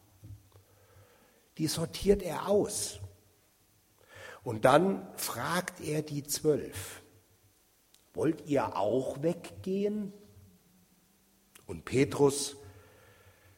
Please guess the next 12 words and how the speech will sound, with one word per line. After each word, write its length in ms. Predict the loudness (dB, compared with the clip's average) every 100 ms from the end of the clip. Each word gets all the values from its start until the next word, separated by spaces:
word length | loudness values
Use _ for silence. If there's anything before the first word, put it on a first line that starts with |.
| -18
spricht 580 | -14 -6 0 0 0 -6
für 220 | -6 -4
alle 640 | 0 4 6 4 0 -6 -12
Zwölf: 680 | -8 -6 -6 -8 -14 -16 -20 _ _ _ _ _ _ _ _
"Herr, 440 | -6 -6 -6 -12 -20 -20 -20 _ _ _ _ _ _ _ _ _ _ -12
zu 240 | -10 -6
wem 220 | -6 -6
sollen 380 | -6 -8 -8 -8
wir 120 | -10
gehen? 320 | -10 -10 -10 -14 -20 _ _ _ _ _ _ _ _ _ _ _ _ _ _ -20 -20 -8
Du 380 | -4 -4 -4 -12 -10
allein 480 | -8 -6 -6 -10